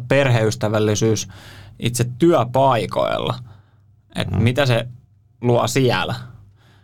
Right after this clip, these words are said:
Speaker 1: Et jos ajatellaan, että työnantaja ajatteleekin, että se, että sä yhdistät vähän niinku työtä ja perhettä, eli ajatellaan niinku se, että sun arjessa on molemmat –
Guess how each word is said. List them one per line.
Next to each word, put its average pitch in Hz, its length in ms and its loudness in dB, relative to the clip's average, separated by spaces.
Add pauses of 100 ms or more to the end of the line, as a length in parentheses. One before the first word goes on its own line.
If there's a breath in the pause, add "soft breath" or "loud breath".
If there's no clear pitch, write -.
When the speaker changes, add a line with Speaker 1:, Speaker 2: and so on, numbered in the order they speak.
(160)
Speaker 1:
Et - 160 -4
jos 104 120 0
ajatellaan, 104 540 -2
että 113 120 -8 (400)
työnantaja 110 580 0
ajatteleekin, 110 640 -2
että - 220 -4
se, 113 180 2
että - 160 -4
sä 113 80 0
yhdistät 117 500 2
vähän 107 220 0
niinku 110 420 -2 (880)
työtä 120 320 2
ja 104 160 0
perhettä, 147 600 0 (220)
eli 117 200 2
ajatellaan 120 540 2
niinku 113 260 0
se, 117 280 0
että 117 280 -4 (720 loud breath)
sun 113 400 2 (120)
arjessa 117 580 0
on 110 140 2
molemmat – 113 760 2